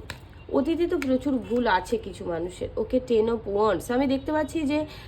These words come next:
সামনে তোমার মাথার ওপরে না প্রচুর রেসপন্সিবিলিটি already হয়তো আছে, প্রচুর রেসপন্সিবিলিটি, অনেক থিঙ্কিং, অনেক কিছু কষ্ট, হার্ড ওয়ার্ক তোমরা কিন্তু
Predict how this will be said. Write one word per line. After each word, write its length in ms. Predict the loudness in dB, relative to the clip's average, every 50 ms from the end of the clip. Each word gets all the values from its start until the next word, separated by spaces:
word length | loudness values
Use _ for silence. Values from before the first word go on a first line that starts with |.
| -14 -8
সামনে 420 | 0 2 4 4 4 4 2 0
তোমার 260 | -2 -2 -2 -2 -2
মাথার 340 | 0 -2 -2 -2 -2 -2 -2
ওপরে 280 | -2 -2 -2 -4 -2 -2
না 180 | -2 -2 -4 -6 -8 -6 -4
প্রচুর 320 | -4 -4 -2 0 -2 0
রেসপন্সিবিলিটি 840 | 0 -2 -2 -2 -4 -4 -2 -2 -2 -2 -4 -8 -8 -6 -4 0 2
already 400 | 4 4 4 4 2 2 2 2
হয়তো 240 | 2 2 2 2 2
আছে, 360 | 2 2 2 -2 -6 -10 -8 -2
প্রচুর 300 | 2 2 2 2 2 0
রেসপন্সিবিলিটি, 1000 | 2 0 0 -2 -4 -4 -2 -2 0 0 0 -2 0 0 -2 -2 0 -2 -2 -2 -2 -6 -14 -16 -16 -14 -6
অনেক 300 | -2 2 4 4 4 4 2 -4 -4 -2
থিঙ্কিং, 520 | 0 0 0 -2 -2 0 2 2 2 2 -2 -6 -14 -14 -12 -4
অনেক 320 | 0 2 4 4 4 4 2 0
কিছু 440 | -2 -2 -2 -2 -2 -2 -2 -4 -4 -8 -10 -14 -14 -14 -16 -16 -16 -16 -16 -16 -16 -16 -16 -16 -16 -16 -16 -16 -16 -8 -2 2
কষ্ট, 360 | 2 2 2 0 0 4 4 4 4 2 0 2
হার্ড 260 | 4 6 6 6 6
ওয়ার্ক 240 | 6 4 4 2 0 -6 -14 -14 -8 -2
তোমরা 220 | 0 2 2 2 2
কিন্তু 220 | 0 0 -2 -2